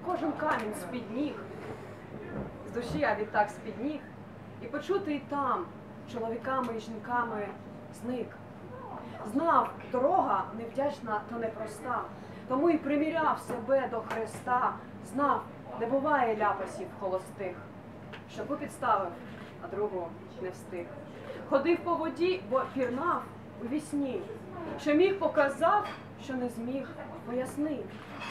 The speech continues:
Ненавидів зраду, та разом із тим найбільше любив за сміливість піти.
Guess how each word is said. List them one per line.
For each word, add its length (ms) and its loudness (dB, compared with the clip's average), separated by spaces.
Ненавидів 520 4
зраду, 360 4
та 180 2
разом 400 2
із 60 -4
тим 300 -6
найбільше 760 4
любив 440 2
за 140 0
сміливість 640 -4
піти. 300 -4